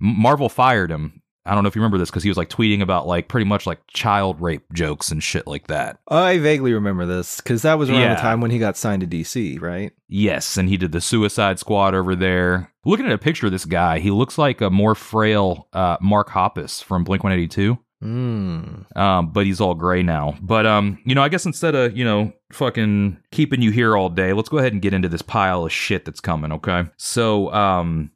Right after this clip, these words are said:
Speaker 1: it looks like the projects are split between actual film projects as well as H B O series, which makes sense 'cause he did that whole Peacemaker thing. But the only confirmed <laughs> actors for the D C universe right now, and you have to,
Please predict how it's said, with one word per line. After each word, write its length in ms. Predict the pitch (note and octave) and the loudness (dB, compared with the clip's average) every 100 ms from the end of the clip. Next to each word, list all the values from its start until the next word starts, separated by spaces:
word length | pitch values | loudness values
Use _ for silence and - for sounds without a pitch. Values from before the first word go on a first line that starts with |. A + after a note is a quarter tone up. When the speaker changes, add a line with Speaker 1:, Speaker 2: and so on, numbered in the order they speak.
| - | -2
Speaker 1:
it 120 | B2+ | 0
looks 260 | B2 C#3 | 0 0
like 160 | F3 D3+ | 0 -2
the 80 | B2+ | -2
projects 460 | - B2+ A#2 A#2+ | 0 2 2 0
are 80 | G2 | -2
split 340 | - - A2 G#2 | -6 -2 -2 -2
between 460 | - A#2 G#2+ F#2+ | -4 2 4 4
actual 400 | - G#2 - G2+ | 2 -2 0 -2
film 280 | F#2+ G2 G2 | 0 0 0
projects 600 | G2 G#2+ G2+ G#2 G2+ - | 2 0 0 0 0 -2
as 180 | - F2+ | -6 -2
well 240 | F#2 G2 | 2 2
as 120 | F2+ - | 2 0
H 240 | G#2+ F#2+ | -2 -2
B 220 | - F#2 F#2 | 0 2 4
O 380 | F#2 F#2 F#2 - | 4 2 2 -2
series, 560 | - - F2 F#2 G2 - | -4 0 2 2 2 0
which 180 | G2+ - | -4 0
makes 200 | F#2+ - | -2 0
sense 220 | F#2+ F#2 | -2 -2
'cause 160 | - F#2+ | -2 -2
he 60 | |
did 120 | F#2 | -2
that 100 | F2 | -2
whole 140 | F2 E2+ | -2 -4
Peacemaker 500 | - F#2+ A2+ G#2+ A2+ | -2 -2 -2 -2 -2
thing. 320 | C3+ C3 C#3 - - | 0 0 -2 -4 -2
But 300 | A#2 C#3+ - | 2 2 4
the 100 | A#2 | 2
only 200 | D#3+ F3+ | 4 2
confirmed 520 | D3+ - C#3+ C#3+ A#2+ | 0 0 0 2 2
<laughs> 20 | |
actors 640 | G#2+ G#2+ - - D#2+ D#2 - - _ _ _ _ | 2 0 0 -6 -6 -6 -10 -14 _ _ _ _
for 240 | - - | -6 -2
the 120 | A#2 F#2+ | -2 -2
D 240 | F#2+ G#2 | -2 -2
C 180 | - G#2 | 0 2
universe 580 | F#2+ F#2+ F2+ E2+ E2+ - | 4 2 2 -2 -2 -2
right 200 | E2 C#2+ | -4 -2
now, 320 | E2 D#2 F2 _ - | -2 -2 -4 _ -2
and 140 | C#3 | 2
you 60 | D3+ | 4
have 100 | D3 | 2
to, 260 | C3+ A2 | 2 0